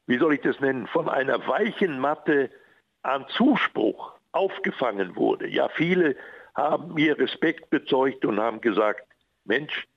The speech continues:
einfach toll, dass du den Mut hattest, dich so zu outen.“ Und ich will mich auch einbringen in eine Kampagne,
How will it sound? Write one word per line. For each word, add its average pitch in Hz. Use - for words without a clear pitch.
einfach 135
toll, 135
dass 127
du -
den 120
Mut 147
hattest, 127
dich -
so 127
zu -
outen.“ -
Und 110
ich 123
will 139
mich 123
auch 101
einbringen 127
in 120
eine 107
Kampagne, 117